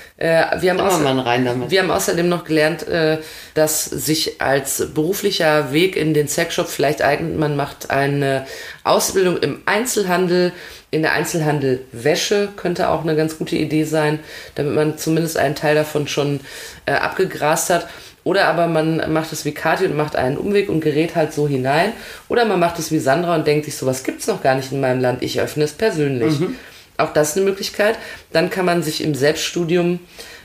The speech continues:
Speaker 1: äh, und, äh, via Erfahrung über viele Jahre, äh, sein Wissen drauf schaffen. Bei Kathi und Sandra im Laden findet ihr vierzig Jahre Erfahrung und dabei sind beide erst fünfundzwanzig Jahre alt. Das müsst ihr
Speaker 2: <laughs>
Speaker 1: euch auch mal vorstellen.
Speaker 2: Ja. Krass,
Speaker 1: Äh,
Speaker 2: ne?
Speaker 1: ja, absolut.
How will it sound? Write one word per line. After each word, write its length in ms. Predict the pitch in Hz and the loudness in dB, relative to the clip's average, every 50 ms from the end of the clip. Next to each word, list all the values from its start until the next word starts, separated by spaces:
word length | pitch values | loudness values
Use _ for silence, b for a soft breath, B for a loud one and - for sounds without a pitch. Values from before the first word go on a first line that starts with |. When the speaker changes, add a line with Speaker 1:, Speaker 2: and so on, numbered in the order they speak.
| B - | B 0
Speaker 1:
äh, 200 | - 151 151 - | 2 4 4 4
und, 460 | - - 175 170 160 - - - - | 2 0 0 0 -2 -4 -8 -8 -4
äh, 220 | - 165 151 135 | -2 0 0 0
via 200 | 143 165 185 175 | 0 2 2 4
Erfahrung 540 | 143 123 135 - - 170 175 185 190 185 165 | 4 2 0 0 0 2 2 4 2 2 0
über 160 | 151 156 151 | 0 0 0
viele 260 | 151 - 202 196 190 | 0 -2 -2 0 2
Jahre, 480 | 165 151 143 147 156 156 160 160 156 156 156 B B B B B - | 4 4 4 4 4 2 2 2 0 0 -4 B B B B B -2
äh, 180 | 151 151 151 | 0 2 2
sein 240 | 143 131 139 135 139 143 | 2 2 2 2 2 0
Wissen 240 | 160 - - 185 | -2 -2 -2 -2
drauf 280 | - 143 143 156 156 - | 0 0 0 0 0 0
schaffen. 380 | - 190 190 190 - 233 - - - B B B B B B B B B B B _ _ _ _ | -2 -2 -2 -2 -4 -8 -10 -10 -12 B B B B B B B B B B B _ _ _ _
Bei 240 | - 143 147 147 147 | 2 2 4 4 2
Kathi 300 | - - 151 160 160 180 | 2 0 0 0 0 0
und 80 | 165 - | 0 0
Sandra 240 | 131 127 131 143 139 | 0 0 0 0 0
im 100 | 135 127 | 0 2
Laden 200 | 123 123 135 147 | 2 2 0 0
findet 260 | - - 143 - - | -2 -4 -4 -2 -2
ihr 100 | - - | -2 -2
vierzig 840 | - - - - 285 302 311 - - - - - 233 233 - - - | -2 -2 0 0 0 0 -2 -4 -4 0 2 2 2 2 0 -2 0
Jahre 320 | 190 185 190 196 190 185 | 2 2 4 2 2 2
Erfahrung 600 | 170 165 156 - - 147 143 147 147 139 143 147 147 B B B B B | 2 0 0 0 0 0 2 2 2 0 -2 -2 -4 B B B B B
und 140 | - 147 139 | -6 -2 2
dabei 180 | 143 143 151 147 | 2 4 4 4
sind 200 | 127 143 139 - | 2 0 -2 0
beide 200 | 143 139 143 147 | 2 2 4 4
erst 180 | 127 127 - | 2 2 0
fünfundzwanzig 500 | - 170 165 156 - 151 143 131 131 - | -2 -2 -4 -2 -2 -2 -2 -2 -2 -2
Jahre 200 | - 123 123 - | -2 -2 0 0
alt. 160 | 151 160 175 170 | -2 -2 -2 0
Das 120 | 262 285 - | 0 0 2
müsst 100 | - - 202 156 | 2 2 2 2
ihr 20 | 151 | 2
Speaker 2:
<laughs> 20 | |
Speaker 1:
euch 60 | - - | 2 2
auch 100 | 160 170 | 2 2
mal 100 | 160 151 | 0 0
vorstellen. 520 | - - 135 131 131 - - 131 127 123 127 - | 0 0 0 0 0 -2 -2 -2 -2 -2 -4 -4
Speaker 2:
Ja. 220 | 165 175 175 170 B B B B B B B B B B - - _ | -2 -2 -2 -2 B B B B B B B B B B -20 -8 _
Krass, 360 | - 139 151 151 147 143 139 | 0 2 2 4 2 2 0
Speaker 1:
Äh, 20 | 151 | -2
Speaker 2:
ne? 140 | 151 165 - - - | -4 -4 -6 -8 -4
Speaker 1:
ja, 240 | - 185 196 170 139 | 0 2 2 4 4
absolut. 500 | 135 - - 180 190 214 196 151 - - | 2 0 -2 -4 -4 -2 -2 -2 -4 -6